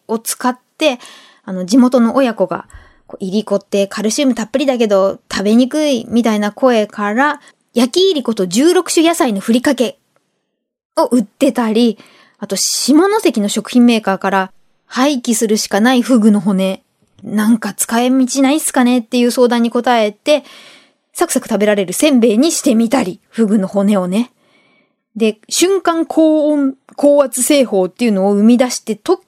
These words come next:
許も取得してる。たー、何も考えずにアホみたいに噛み砕いていたイカの姿フライに、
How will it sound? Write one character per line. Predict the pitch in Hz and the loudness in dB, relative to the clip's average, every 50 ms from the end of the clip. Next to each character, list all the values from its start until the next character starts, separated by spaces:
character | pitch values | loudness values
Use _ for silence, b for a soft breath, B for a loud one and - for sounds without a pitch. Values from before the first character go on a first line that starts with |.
| - | -6
許 | - 302 294 | -2 0 0
も | 330 | 2
取 | 349 320 - | 0 0 -2
得 | - - 269 - - 240 | 0 -2 -2 0 2 0
し | 233 - - | 0 0 0
て | - 262 226 | 0 0 2
る。 | 208 226 220 - _ _ _ _ _ _ _ _ _ _ _ _ _ _ _ _ _ _ _ | 2 2 0 -2 _ _ _ _ _ _ _ _ _ _ _ _ _ _ _ _ _ _ _
た | - - | -20 -20
ー、 | - - 381 403 415 415 415 415 415 - - _ _ - | -14 -10 -8 -6 -4 -4 -2 -2 -2 -4 -6 _ _ -4
何 | 214 226 240 262 277 302 311 | -2 0 2 2 2 4 4
も | 330 330 | 2 2
考 | - 339 339 339 339 339 | 2 2 2 2 2 2
え | 311 | 2
ず | 240 233 | 2 0
に | 226 - | 0 0
ア | 208 | -2
ホ | - - - - 381 381 | -8 -8 -6 -2 2 2
み | 349 269 | 4 4
た | 339 | 4
い | 302 | 2
に | 262 247 | 2 0
噛 | - 247 | 2 2
み | 262 269 262 | 4 4 4
砕 | - 254 254 262 | 2 2 2 0
い | 254 | 0
て | 196 233 | 0 -2
い | 220 196 | -2 0
た | - 202 190 - | 0 -2 -2 -2
イ | - 214 | -2 0
カ | - 240 | 0 0
の | 240 240 | 0 0
姿 | - 269 240 285 - 240 | 0 0 -2 0 -2 -2
フ | - - 269 233 | -2 0 0 0
ラ | 226 220 | 0 -2
イ | 208 190 | -2 -2
に、 | 190 190 185 - | -4 -4 -6 -8